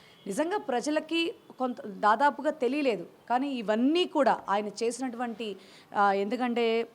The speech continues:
ఆ, ఇటు పారిశ్రామిక రంగంగా కావచ్చు,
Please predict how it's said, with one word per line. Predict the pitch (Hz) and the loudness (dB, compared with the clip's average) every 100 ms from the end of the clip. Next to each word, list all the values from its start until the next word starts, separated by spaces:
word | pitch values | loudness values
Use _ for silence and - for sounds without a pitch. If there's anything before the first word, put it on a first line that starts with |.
| _ | _
ఆ, | 196 185 | -2 0
ఇటు | 185 190 208 | -2 -2 -4
పారిశ్రామిక | 190 175 190 196 226 220 220 | 0 -2 -2 -2 -2 -2 -4
రంగంగా | 214 214 220 208 | -4 -4 -2 -2
కావచ్చు, | 202 202 202 226 202 | -2 -4 -6 -8 -8